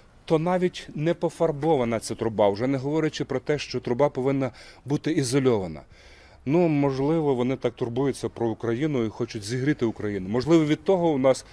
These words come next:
розтопився весь сніг. І, повірте, їм це дуже вигідно.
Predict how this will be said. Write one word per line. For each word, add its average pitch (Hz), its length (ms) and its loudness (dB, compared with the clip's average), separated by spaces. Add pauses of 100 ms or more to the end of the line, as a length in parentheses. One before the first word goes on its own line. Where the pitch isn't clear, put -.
(580)
розтопився 123 640 -2
весь 107 200 -4
сніг. 92 320 -8 (500)
І, 120 320 -2 (120)
повірте, 127 380 -4
їм 120 200 -2
це - 180 -8 (140)
дуже 127 240 0
вигідно. 87 500 -4